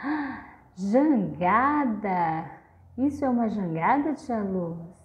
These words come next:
Sim, essa espécie de barco é uma jangada. A palavrinha jangada, o nome desse barco,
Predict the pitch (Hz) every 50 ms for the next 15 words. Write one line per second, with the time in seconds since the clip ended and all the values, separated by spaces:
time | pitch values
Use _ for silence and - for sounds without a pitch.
0 | - - - 285 277 262 262 262 262 226 180 160 160 - - 185 190 190 - -
1 | - 185 170 175 175 - 208 196 - 220 202 185 175 175 180 190 - - 202 196
2 | 190 190 196 196 185 214 254 269 240 202 170 165 170 180 196 202 202 180 - -
3 | - - - - - - - - - - - 247 240 247 226 202 190 185 180 180
4 | 180 175 175 170 160 170 180 202 208 196 175 165 156 160 160 165 180 196 202 226
5 | 233 - 240 202 180 160 156 156 156 160 160 185 - - - 196 170 175 160 156
6 | 160 170 185 190 - -